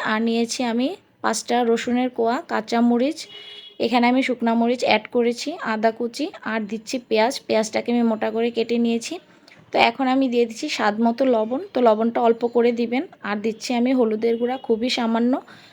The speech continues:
আর একটু জিরার গুঁড়া আর ধনিয়ার গুঁড়া, তাও সামান্য করে দিয়েছি, কারণ যেহেতু এটা ভর্তা। আর দিচ্ছি আমি সরিষার তেল।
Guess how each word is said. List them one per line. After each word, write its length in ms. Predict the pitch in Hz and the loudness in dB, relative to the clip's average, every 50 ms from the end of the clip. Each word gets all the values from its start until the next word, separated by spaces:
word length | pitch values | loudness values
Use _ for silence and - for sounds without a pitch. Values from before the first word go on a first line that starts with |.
| _ _ _ _ - - | _ _ _ _ -4 2
আর 180 | 220 220 220 226 | 4 4 6 6
একটু 280 | 233 226 - - 254 262 | 4 2 0 2 2 2
জিরার 360 | 226 233 247 233 240 240 240 247 | 2 2 2 4 4 4 2 2
গুঁড়া 260 | 247 247 247 269 285 - | 0 2 2 2 2 2
আর 140 | - 240 226 202 | 2 0 0 0
ধনিয়ার 360 | 220 220 226 233 240 240 240 226 | 0 0 2 2 2 2 2 0
গুঁড়া, 180 | 233 240 262 | 0 -2 0
তাও 240 | 254 - 226 220 233 262 | 2 2 4 4 4 2
সামান্য 420 | - - 233 233 233 226 233 240 247 | -2 -2 -2 0 2 2 2 2 2
করে 220 | 233 233 233 233 240 | 2 2 2 2 2
দিয়েছি, 400 | 226 233 233 233 233 233 - 320 330 - | 2 2 2 2 2 2 -2 -8 -6 -4
কারণ 180 | - 233 220 220 214 | -2 0 0 2 2
যেহেতু 260 | 214 220 233 214 214 | 2 2 0 0 0
এটা 160 | 226 - 240 | 0 0 0
ভর্তা। 420 | 226 214 226 202 196 - - - 277 - - _ - _ _ - - - _ - | 0 2 0 0 0 -2 -4 -4 -4 -4 -6 _ -20 _ _ -20 -20 -20 _ 0
আর 140 | - 214 226 220 | 2 2 2 2
দিচ্ছি 300 | 220 233 226 - - - 262 | 0 -4 -4 -4 -2 0 2
আমি 220 | 240 233 247 277 381 453 - - | 2 4 2 2 0 -4 -8 -2
সরিষার 480 | - 262 226 220 220 214 - 233 196 - - | 2 4 4 4 4 2 0 -2 -2 -4 -4
তেল। 160 | - 196 180 | -4 -4 -2